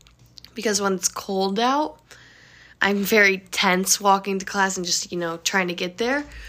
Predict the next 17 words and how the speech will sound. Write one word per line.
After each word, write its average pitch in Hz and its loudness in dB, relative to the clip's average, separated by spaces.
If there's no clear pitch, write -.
Or 214 2
when 208 4
the 190 2
weather's 185 0
better, 202 0
I 196 2
enjoy 180 2
my 175 0
walking 175 0
and 175 -6
wanna 139 -6
think - -4
more. 202 -2
So 180 0
I 185 4
would 185 -2
say 180 -2